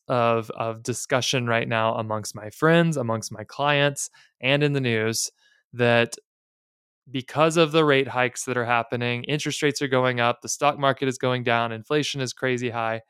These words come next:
we're going to have a recession. And that, th-, there's some wisdom to that. We'll talk about that in a second. But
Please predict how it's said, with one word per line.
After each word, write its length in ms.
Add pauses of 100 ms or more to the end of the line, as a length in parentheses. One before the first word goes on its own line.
(720)
we're 160
going 460
to 120
have 240
a 120
recession. 680 (500)
And 540 (500)
that, 280
th-, 340
there's 240
some 220
wisdom 640
to 300
that. 260
We'll 100
talk 260
about 220
that 120
in 60
a 60
second. 440
But 260